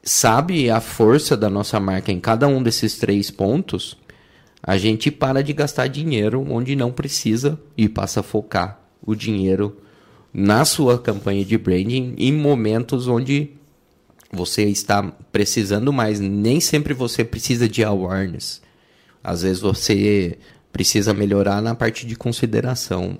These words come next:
ou precisa trabalhar mais a parte de preferência. Então, você ter a sua matriz ali, seu funil de, de branding definido, é, te ajuda a tomar decisões ali.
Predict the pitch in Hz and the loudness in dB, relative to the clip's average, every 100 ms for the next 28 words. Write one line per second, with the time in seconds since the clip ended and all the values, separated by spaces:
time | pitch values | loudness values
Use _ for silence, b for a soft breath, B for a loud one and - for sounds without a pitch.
0 | - 85 - - 104 98 98 101 92 92 | -8 -8 -8 -6 -6 -4 -4 -2 -2 0
1 | 90 90 90 92 107 95 95 95 95 95 | 0 0 0 -2 -2 -2 -2 -6 -6 -4
2 | - - 101 90 101 - 90 90 95 95 | -4 -2 -4 -2 -6 -6 -10 -6 -6 -6
3 | 92 - 95 - 101 123 135 135 B B | -4 -4 -4 0 2 2 0 -8 B B
4 | 95 - 107 95 95 95 - 95 90 90 | -8 -2 -2 -2 -4 -8 -6 -6 -4 -4
5 | 90 - 90 - 90 92 92 92 90 85 | -6 -4 -6 -6 -6 -4 -2 -4 -6 -8
6 | b b - 90 87 95 92 90 87 90 | b b -12 -6 0 2 2 -2 -4 -4
7 | 87 90 92 104 139 151 b b b b | -6 -6 -4 -4 -4 -10 b b b b
8 | b b b _ - 87 87 87 85 - | b b b _ -8 -4 -2 -4 -4 2
9 | 113 101 98 98 120 - 151 131 110 131 | 2 4 2 2 0 2 2 2 0 -2
10 | 131 - 185 117 107 123 101 92 | -6 -4 -2 0 -2 -4 -4 -6